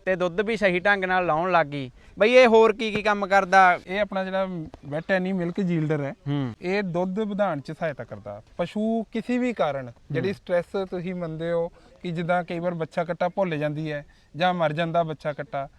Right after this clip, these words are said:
Speaker 2: ਜਾਂ ਗਰਮੀ ਦੇ ਕਾਰਨ ਦੁੱਧ ਘੱਟ ਗਿਆ, ਜਾਂ ਜਦੋਂ ਬਿਮਾਰੀ ਹੁੰਦੀ ਹੈ,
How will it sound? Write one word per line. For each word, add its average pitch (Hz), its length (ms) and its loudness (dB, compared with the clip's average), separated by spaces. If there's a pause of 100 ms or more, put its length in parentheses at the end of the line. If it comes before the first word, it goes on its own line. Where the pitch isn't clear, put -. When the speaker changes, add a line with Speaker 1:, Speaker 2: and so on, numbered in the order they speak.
(120)
Speaker 2:
ਜਾਂ 170 120 2
ਗਰਮੀ 160 380 0
ਦੇ 170 120 -2
ਕਾਰਨ 165 260 -2
ਦੁੱਧ 160 300 -6
ਘੱਟ 156 120 -6
ਗਿਆ, 147 180 -8
ਜਾਂ 170 200 2
ਜਦੋਂ 175 300 0
ਬਿਮਾਰੀ 165 440 0
ਹੁੰਦੀ 147 260 -4
ਹੈ, 147 120 -4